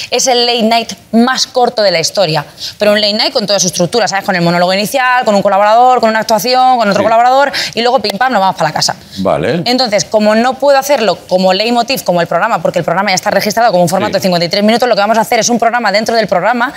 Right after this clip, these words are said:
Speaker 2: Sí.
Speaker 1: que se va a llamar Quick Motif, que va a ser un formato de dos minutos,
Speaker 2: Sí.
Speaker 1: porque si es más de dos minutos no tenemos el récord Guinness, pero si es de dos minutos nos llevamos el récord Guinness
Speaker 2: ¿Hay
Speaker 1: del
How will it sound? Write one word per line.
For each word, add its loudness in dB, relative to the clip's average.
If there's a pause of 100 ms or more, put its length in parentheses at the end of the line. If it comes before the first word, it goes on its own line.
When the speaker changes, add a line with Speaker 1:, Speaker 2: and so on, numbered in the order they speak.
Speaker 2:
Sí. -2
Speaker 1:
que 0
se -2
va 0
a 0
llamar 0 (180)
Quick 0
Motif, 0 (1300)
que -2
va 2
a -4
ser 0
un 2
formato -2
de -2
dos 0
minutos, 0 (340)
Speaker 2:
Sí. -18
Speaker 1:
porque 0
si -2
es -2
más -2
de -4
dos -2
minutos 0
no 0
tenemos -2
el 0
récord 2
Guinness, -2
pero -2
si -2
es -2
de 2
dos 0
minutos 0
nos 2
llevamos 0
el 0
récord 0
Guinness 0
Speaker 2:
¿Hay -2
Speaker 1:
del 2